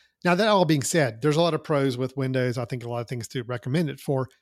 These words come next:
There are a couple cons, some things to still keep in mind that if you're gonna, if you're considering going the Windows route,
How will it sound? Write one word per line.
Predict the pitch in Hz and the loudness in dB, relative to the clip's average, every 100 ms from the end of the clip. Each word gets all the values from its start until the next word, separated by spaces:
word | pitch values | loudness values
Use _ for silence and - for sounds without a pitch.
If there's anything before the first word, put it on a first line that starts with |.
| _ - | _ 0
There | 170 | 6
are | 156 147 | 6 6
a | |
couple | - 139 131 | 2 -4 -6
cons, | - 156 123 117 | -6 -4 -4 -6
some | - 123 | -6 -6
things | - 127 120 | -6 -6 -6
to | 123 | -8
still | - 147 127 | -8 -6 -4
keep | 131 123 | -6 -8
in | 120 | -4
mind | 147 156 131 | -2 0 -2
that | 117 | -4
if | 113 | -6
you're | 123 | -6
gonna, | 120 123 | -6 -8
if | 143 - | -8 -10
you're | 117 - | -12 -10
considering | 131 - 208 190 139 | -10 -4 -4 -2 -4
going | 135 127 | -4 -4
the | |
Windows | 123 123 123 | -4 -4 -4
route, | 117 120 120 | -4 -4 -6